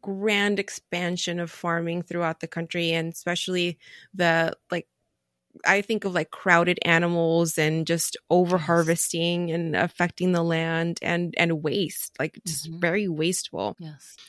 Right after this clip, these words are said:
Speaker 1: Virgo attributes also have to do with refinery as well, 'cause this is the generation that was sent to fight the Gulf War, which was a war over Iraq's invasion of Kuwait that put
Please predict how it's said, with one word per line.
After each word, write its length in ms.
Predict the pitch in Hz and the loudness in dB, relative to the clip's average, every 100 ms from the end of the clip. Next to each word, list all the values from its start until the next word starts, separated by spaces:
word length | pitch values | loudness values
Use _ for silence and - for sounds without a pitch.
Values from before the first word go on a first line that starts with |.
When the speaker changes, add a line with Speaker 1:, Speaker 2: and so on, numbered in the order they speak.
| - | -6
Speaker 1:
Virgo 380 | 202 214 214 214 | 0 4 4 6
attributes 600 | 120 190 208 196 196 - | 6 4 0 0 0 0
also 240 | 165 175 202 | -4 -2 -2
have 220 | 185 180 | -2 -2
to 80 | 185 | -4
do 320 | 185 185 180 | -2 0 0
with 220 | 175 - | 0 -2
refinery 720 | 165 - 175 185 185 175 170 | -6 -2 0 2 2 2 2
as 180 | 160 156 | 0 0
well, 500 | 156 170 160 156 196 202 | 0 2 2 2 -2 -2
'cause 160 | 180 | -2
this 220 | 175 180 202 | 0 0 0
is 100 | 196 | -2
the 100 | 190 | -2
generation 640 | 185 175 170 175 180 175 | 0 0 0 0 2 2
that 180 | 170 170 | 2 2
was 160 | 165 | 0
sent 460 | - - 170 160 - | 0 2 2 0 -2
to 140 | 180 | -4
fight 320 | - 160 160 - | -2 -2 -2 -2
the 80 | |
Gulf 380 | 160 156 151 - | -6 -4 -6 0
War, 480 | 196 185 - 190 - _ _ - _ - | 4 6 4 0 -4 _ _ -20 _ -4
which 200 | 175 180 | -2 2
was 220 | 175 - | 2 2
a 80 | 175 | 0
war 380 | 170 170 165 170 | 2 4 4 4
over 280 | 160 160 - | 4 2 2
Iraq's 380 | 165 160 160 170 | 2 2 -2 -4
invasion 400 | 165 156 165 160 | -2 -2 -2 -4
of 120 | 147 | -6
Kuwait 400 | - 156 151 - | -6 -2 0 0
that 180 | - - | -6 -4
put 200 | - | -6